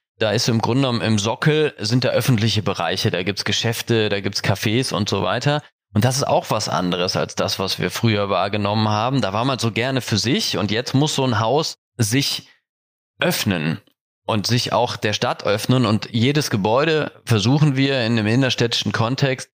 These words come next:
eigentlich so hinzubekommen, dass die der Stadt an der Stelle was zurückgibt.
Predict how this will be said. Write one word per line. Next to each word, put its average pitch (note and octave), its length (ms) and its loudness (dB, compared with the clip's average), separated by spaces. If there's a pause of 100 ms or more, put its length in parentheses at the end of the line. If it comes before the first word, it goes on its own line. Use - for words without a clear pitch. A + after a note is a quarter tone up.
(200)
eigentlich A2 400 2
so A#2+ 160 4
hinzubekommen, B2 640 2
dass A#2 160 -2
die B2 120 0
der G#2 100 0
Stadt A#2+ 300 0
an G#2 160 -2
der G#2+ 140 0
Stelle A#2 300 0
was G#2+ 220 0
zurückgibt. - 720 -4